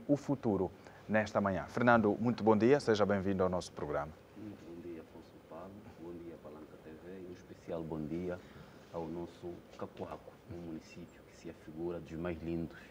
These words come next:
Speaker 2: entre os que existem em Angola.
Speaker 1: É, é, o, o, o Fernando tem uma forte paixão e amor pelo Cacoaco.
Speaker 2: Nós africanos somos patriota e a pátria local onde nós nascemos.
Speaker 1: Exato. Então,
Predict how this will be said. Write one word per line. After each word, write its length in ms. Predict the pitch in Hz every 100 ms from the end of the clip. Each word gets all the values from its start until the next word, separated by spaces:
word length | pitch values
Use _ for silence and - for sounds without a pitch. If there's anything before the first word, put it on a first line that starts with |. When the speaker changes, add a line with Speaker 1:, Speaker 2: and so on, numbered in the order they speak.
| - - - - -
Speaker 2:
entre 240 | 82 78
os 80 | 95
que 140 | - 82
existem 440 | 76 85 - 85
em 20 |
Angola. 340 | 80 76 73 71 - - - -
Speaker 1:
É, 220 | 95 -
é, 140 | - 92
o, 220 | 101 85
o, 540 | 98 92 98 98 101
o 40 | 90
Fernando 400 | - 98 107 110
tem 140 | 120
uma 280 | 110 107 101
forte 320 | - 117 113 -
paixão 500 | 113 - 107 101 98 - - -
e 100 | 92
amor 320 | 101 101 107 101
pelo 200 | 101 98
Cacoaco. 500 | 107 101 78 69 - - - - -
Speaker 2:
Nós 140 | 98 87
africanos 440 | 85 - - 92 90
somos 160 | 90 90
patriota 500 | - - 80 87 98
e 80 | 80
a 60 | 85
pátria 380 | - 92 92 95
local 300 | 87 - 90 85
onde 160 | 87
nós 140 | - 85
nascemos. 480 | 90 87 80 71 - - - -
Speaker 1:
Exato. 460 | 90 71 120 - - - - - -
Então, 280 | 117 113